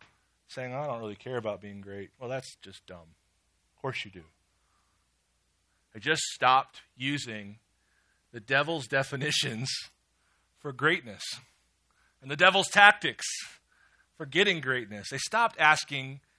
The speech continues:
they stopped using ways of thinking like this. "Who gets the most attention? That's the greatest." No.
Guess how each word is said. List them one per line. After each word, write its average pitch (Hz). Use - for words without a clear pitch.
they 156
stopped 214
using 147
ways 127
of 117
thinking 110
like 98
this. -
"Who 180
gets 180
the 180
most 151
attention? 113
That's 110
the 127
greatest." 104
No. 123